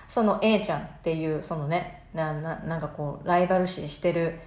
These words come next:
ような感じの子が、「あー、もう、あかね、もうB君はあなたにあげるわ」、みたいな感じで言ってきて。で、そこから、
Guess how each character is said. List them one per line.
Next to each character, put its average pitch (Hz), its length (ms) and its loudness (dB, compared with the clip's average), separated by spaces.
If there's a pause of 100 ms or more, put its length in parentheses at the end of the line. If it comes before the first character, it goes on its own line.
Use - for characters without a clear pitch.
(140)
よ 185 180 4
う 156 40 0
な 156 520 -4
感 175 240 0
じ 175 120 -2
の 175 100 0
子 196 180 -2
が、 294 480 2 (680)
「あ 170 540 0
ー、 - 20 -6
も 175 280 2
う、 - 20 -2
あ 160 40 -2
か 180 120 2
ね、 160 400 -4 (560)
も 180 140 2
う 147 40 0
B 240 240 4
君 160 240 -2
は 160 160 0
あ 170 60 0
な 190 120 2
た 165 100 -2
に 151 120 -4
あ 170 120 2
げ 190 100 4
る 170 100 0
わ」、 151 300 -2
み 156 80 -6
た 165 140 -10
い - 80 -12
な - 80 -14 (400)
感 - 260 4
じ 214 140 4
で 226 80 6
言 202 160 8
っ - 80 -6
て 202 80 2
き 190 120 -6
て。 - 320 -6 (480)
で、 277 220 10
そ 349 220 4
こ 381 180 10
か 370 140 10
ら、 - 420 6